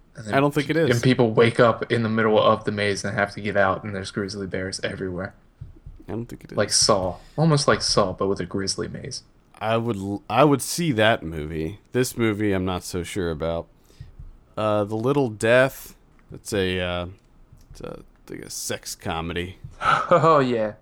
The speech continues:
Speaker 2: Uh, three and a half minutes and felt.
Speaker 1: Okay. All right.
Speaker 2: Next, next week on V O D, we have
Speaker 1: What we got?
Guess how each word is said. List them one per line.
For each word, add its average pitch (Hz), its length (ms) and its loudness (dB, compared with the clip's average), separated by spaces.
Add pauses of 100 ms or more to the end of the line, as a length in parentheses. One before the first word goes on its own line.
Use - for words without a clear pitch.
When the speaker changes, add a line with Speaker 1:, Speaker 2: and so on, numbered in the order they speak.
(920)
Speaker 2:
Uh, 104 460 -2
three 151 220 0
and 143 80 4
a 131 40 0
half 135 260 2
minutes 180 720 0
and 147 380 0
felt. - 640 -6 (720)
Speaker 1:
Okay. - 220 -6
All 139 180 -2 (200)
right. 185 460 0
Speaker 2:
Next, - 380 -8 (240)
next - 400 -10
week 127 360 -8 (120)
on 120 680 -2
V 117 400 -4
O 101 140 2
D, 95 480 -4 (600)
we 139 180 -6
have 110 600 -6
Speaker 1:
What 185 100 -4
we 156 80 -4
got? 143 320 -2